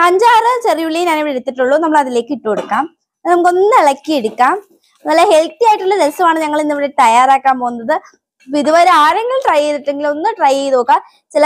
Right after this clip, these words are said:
കൂട്ടുകാർ ഇത് സൂപ്പാണ്, നമ്മള് ബിരിയാണി ഒക്കെ കഴിച്ച ശേഷം സൂപ്പായിട്ട് കുടിക്കാറുണ്ട്. ചില കൂട്ടുകാർ നമ്മള് ചോറിന്റെ കൂടെയും ഒക്കെ കഴിക്കാറുണ്ട്. എല്ലാവരും ഒന്ന് ട്രൈ ചെയ്ത് നോക്കാം. ചെറിയ ഉള്ളിയൊക്കെ ഒന്ന് വഴന്ന് വന്നു. ഇനി നമ്മൾ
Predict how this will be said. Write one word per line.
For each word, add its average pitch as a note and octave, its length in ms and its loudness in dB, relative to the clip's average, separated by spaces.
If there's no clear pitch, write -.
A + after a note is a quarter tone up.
കൂട്ടുകാർ D4 340 2
ഇത് C#4+ 100 -2
സൂപ്പാണ്, D4 420 2
നമ്മള് B3+ 220 2
ബിരിയാണി C#4 340 0
ഒക്കെ D4 160 -2
കഴിച്ച C4+ 280 -4
ശേഷം C#4+ 260 -4
സൂപ്പായിട്ട് D4+ 540 0
കുടിക്കാറുണ്ട്. C4 560 -2
ചില G#4 100 2
കൂട്ടുകാർ F4 260 2
നമ്മള് D4 200 0
ചോറിന്റെ C4 420 0
കൂടെയും D4 320 0
ഒക്കെ - 300 -6
കഴിക്കാറുണ്ട്. B3+ 600 0
എല്ലാവരും F4 440 0
ഒന്ന് D4+ 180 -4
ട്രൈ B3 180 2
ചെയ്ത് B3 220 -6
നോക്കാം. - 340 -12
ചെറിയ G4+ 260 4
ഉള്ളിയൊക്കെ A#4+ 380 0
ഒന്ന് A#4+ 220 -2
വഴന്ന് E4+ 380 0
വന്നു. E4 220 0
ഇനി G#4 180 -2
നമ്മൾ G4 140 -2